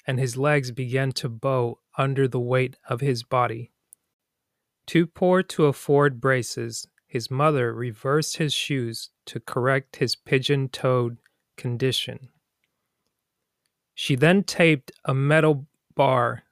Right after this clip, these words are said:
across the tops of his shoes to keep his feet pointing forward. Six years later, his bones had hardened,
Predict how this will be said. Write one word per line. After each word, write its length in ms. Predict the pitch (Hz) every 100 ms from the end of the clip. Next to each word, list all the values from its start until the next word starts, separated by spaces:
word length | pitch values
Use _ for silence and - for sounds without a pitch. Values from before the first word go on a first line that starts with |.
| -
across 460 | 123 - 147 151 -
the 120 | 131
tops 420 | - 143 135 -
of 100 | 123
his 120 | 123
shoes 520 | - 139 123 117 - - _ _ _ _ _ _ _ -
to 100 | 135
keep 380 | - 185 202 _
his 320 | _ 160 143 -
feet 380 | - 160 135 _ _ -
pointing 400 | 160 156 151 135
forward. 580 | - 165 160 120 117 120 _ _ _ _ _ _ _ _ _ _
Six 420 | - - 175 - 190
years 260 | 202 170
later, 480 | 147 131 120 117 120 _ _ _ _
his 200 | 139 117
bones 680 | 117 147 165 175 175 - - - -
had 180 | 135 127
hardened, 640 | - 139 135 139 139